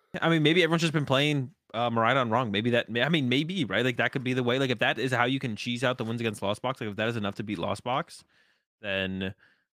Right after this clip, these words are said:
you can definitely beat the other two prize matchups. Guardy still sounds tough at that point. Like, I don't think your Guardy matchup gets much better for what you got on board. Um, but maybe not. Maybe it works. That'd be, that's actually a really interesting, really interesting build for sure.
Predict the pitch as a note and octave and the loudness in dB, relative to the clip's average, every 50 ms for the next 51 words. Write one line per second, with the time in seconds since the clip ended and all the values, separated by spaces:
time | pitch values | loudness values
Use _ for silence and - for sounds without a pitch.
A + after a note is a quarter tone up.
0 | _ _ A#2+ B2+ - C#3+ D3+ D3+ E3+ C3+ B2 E3 F3 - - A#2+ A2+ A2+ - - | _ _ -10 -8 -4 -4 -2 -2 -2 -2 -2 -4 -4 -2 -2 -2 -2 -2 -2 -4
1 | B2+ C3+ - A2+ F#2 F#2+ G2+ F#2 F#2 F#2 - G#2 - B2+ C3+ B2+ D#3 E3+ D3 - | -4 -2 -2 -2 -2 -2 -4 -4 -4 -6 -6 -10 -8 -4 -2 -2 -2 -2 -2 -2
2 | - C#3+ - C#3 B2 A2 - - - B2 G#2 G#2 G2 F#2+ F#2+ F#2+ - G#2+ G#2 G#2 | -4 -4 -2 -2 -2 -2 -4 -4 -4 -4 -4 -4 -4 -4 -4 -4 -4 -6 -6 -4
3 | G2 G#2 G#2+ A2+ A2+ G#2 G2 F#2 F#2 F#2+ F#2+ G#2 G2+ G2+ F#2+ F#2+ - G2 F2+ F#2+ | -2 -2 -2 -2 -2 -2 -4 -4 -2 -2 -2 0 0 -2 -4 -4 -4 -8 -10 -10
4 | G2 - - - _ _ _ _ _ _ _ _ - G2+ - - - G#2 G2+ - | -14 -14 -16 -20 _ _ _ _ _ _ _ _ -18 -18 -14 -8 -6 -6 -6 -4
5 | G#2+ F#2+ F#2+ F#2+ F#2+ F#2 F#2 F#2 F2+ G2 G2 G2+ G2+ F#2+ G2 G#2 - - _ _ | -4 -2 0 0 0 0 -2 -4 -4 -2 -2 0 0 -2 -2 -6 -10 -18 _ _
6 | - F#2 F#2 F#2+ F#2 F#2 F#2 F#2 G2 G2+ G#2 G#2 A2 B2+ C3 D3 D3+ E3 F#3+ G#3 | -8 -6 -4 -4 -2 -2 -2 -2 -2 -2 -4 -2 -2 -2 0 0 0 0 -2 -2
7 | D3 A2+ A2 A#2 A2 A2+ D3 C#3 - - - G#2+ A2 A#2 A2 G#2+ A2 G#2+ A2 G#2+ | -2 -2 -2 -2 -2 -4 -6 -8 -10 -10 -8 -4 -2 0 0 0 0 0 -2 -2
8 | - - A2 G#2+ G#2 G#2 G#2 G2+ G#2 G2+ G2 - G#2+ F#2+ F#2 F#2+ G#2 A#2+ - G#2 | -2 -2 -2 0 0 0 -2 -2 -4 -8 -10 -10 -8 -8 -8 -8 -10 -10 -10 -6
9 | G#2 G2+ G2+ G2 - - - G2+ F#2+ F#2 G2+ G#2+ G2+ - A2 G#2 - A2 G#2 F#2 | -4 -4 -4 -6 -6 -8 -8 -8 -6 -4 -4 -4 -4 -6 -10 -10 -6 -6 -8 -8